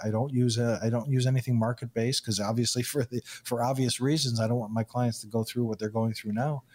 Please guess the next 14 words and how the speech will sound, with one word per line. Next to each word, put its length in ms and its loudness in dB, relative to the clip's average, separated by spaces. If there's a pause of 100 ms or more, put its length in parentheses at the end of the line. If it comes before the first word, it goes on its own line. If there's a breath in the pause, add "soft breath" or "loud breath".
(400 loud breath)
Um, 520 0
the, 260 -2
you 100 2
know, 140 2
I 80 2
wanna 200 2
make 140 2
sure 140 0
your 240 2
income 360 2
is 100 0
gonna 160 0
be 100 0
guaranteed, 720 0